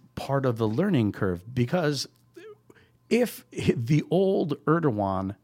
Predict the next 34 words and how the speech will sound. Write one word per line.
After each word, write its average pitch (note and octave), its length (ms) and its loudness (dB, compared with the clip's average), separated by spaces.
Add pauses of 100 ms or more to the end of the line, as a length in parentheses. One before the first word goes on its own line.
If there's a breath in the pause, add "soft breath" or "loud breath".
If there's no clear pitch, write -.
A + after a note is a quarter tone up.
(240)
would C3 300 2
have C#3 140 4
stood D#3+ 400 0
up C3+ 300 0 (140)
and D#3+ 360 0
declared C#3 760 -2
Saudi E3 320 0
Arabia E3 500 2
to D3+ 160 0
be F#3 140 0
full C4 320 0
of A#3+ 80 2
Nazis A3 600 -2
and E3 220 2
to E3+ 140 6
have D3+ 100 2
been F3 160 4
fiery F#3 480 -2
rhetoric E3 440 -2
himself, D3+ 680 0
you C3 140 -2
know, B2+ 220 0 (180 loud breath)
because C#3+ 220 2
he's F3 340 0
the D3 100 2
leader C#3+ 360 2
of A2+ 120 -2
the A#2+ 80 2
resistance A#2 640 -2
camp. A2+ 320 -6
That's B2 220 -2
how C3 160 0
he's A#2+ 100 0
been A#2+ 180 0